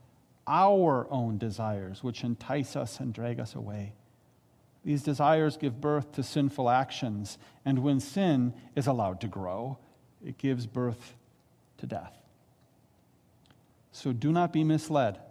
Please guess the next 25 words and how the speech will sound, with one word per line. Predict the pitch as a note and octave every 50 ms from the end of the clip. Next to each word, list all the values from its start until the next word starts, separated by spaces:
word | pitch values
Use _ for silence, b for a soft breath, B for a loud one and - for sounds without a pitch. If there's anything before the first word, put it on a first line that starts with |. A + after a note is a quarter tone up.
| - _ _ _ _ _ _ -
my | A2+
brothers | G#2 G#2+ A#2+ A#2+ A2+ B2 A#2 -
and | B2+ A2+
sisters. | - - A2+ - - - - - - - - _ _ _ _ _ _ _ _ _ _ _ _ _ _ _ _ _ -
Whatever | B2+ C3 D#3+ D3+ D3 C#3+ B2+
is | A2+ G2+ - B2+ A2+ G#2+
good | - D3 D3+ D3+ C3 A2 F#2+ - - - - - _ _ _ _ _ _ _ _ _ _ _ _ _ _ _ _ _ _ _ _ _ _ _ _ -
and | G2 -
perfect | - - - - E3+ D#3 - - E2+ - - - - - _ _ _ _ _ _ _ _ _ _ _ _ _ _ _
comes | - - C3 A#2+ A2
down | F#2+ A#2+ A#2 A#2+ B2 B2+ B2+ A#2
to | - A#2+ A2 G#2+
us | G#2 G2+ -
from | - - G2+ G2+
God | G2 A2 G#2+ A2 A2 G#2 G#2
our | G2 G2
Father, | G2+ - G#2 G#2 G#2+ G#2 F#2+ G2+ F#2+ F#2+ - b b b b b b
who | b F3 C#3+
created | - - - G3 F#3 F3+ F3+ E3+ E3 D#3+ D3 - - - - -
all | - F3+ F#3+ G3+ G3+ G3+ G#3 G3+
the | F#3+ F3 F#3
lights | F3+ F3 F3+ F3+ F#3 F#3+ F3+ - -
in | F#3 F3
the | E3+ D3
heavens. | C3 C#3+ B2+ - G#2+ G2 F#2+ F#2+ G2+ - - -